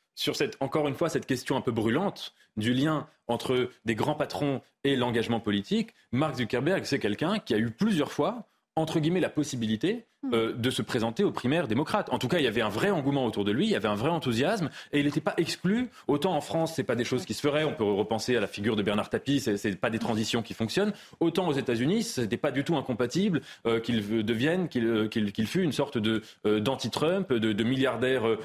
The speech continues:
Speaker 1: euh, progressiste qui viendrait. D'ailleurs, il avait des relations complexes, mais pas fondamentalement antipathiques avec quelqu'un comme Barack Obama.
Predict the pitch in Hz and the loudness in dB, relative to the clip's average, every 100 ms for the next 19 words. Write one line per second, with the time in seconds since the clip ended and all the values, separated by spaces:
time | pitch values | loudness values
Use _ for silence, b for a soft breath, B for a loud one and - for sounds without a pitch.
0 | B 120 - 147 117 117 - 180 202 135 | B -2 0 0 0 -2 0 0 0 0
1 | 120 120 113 117 165 104 120 107 101 104 | 0 0 2 2 2 2 2 0 0 2
2 | 107 110 - 135 B - 127 139 190 185 | 2 0 0 -2 B -6 -2 0 -2 0
3 | 120 - 139 135 110 135 120 117 120 120 | -4 0 0 0 0 0 0 0 0 0
4 | 127 117 123 127 170 170 120 107 110 104 | 0 -2 -2 0 0 0 0 0 0 0
5 | 147 127 107 101 110 120 - 147 147 - | 0 2 2 2 0 0 0 0 -2 -6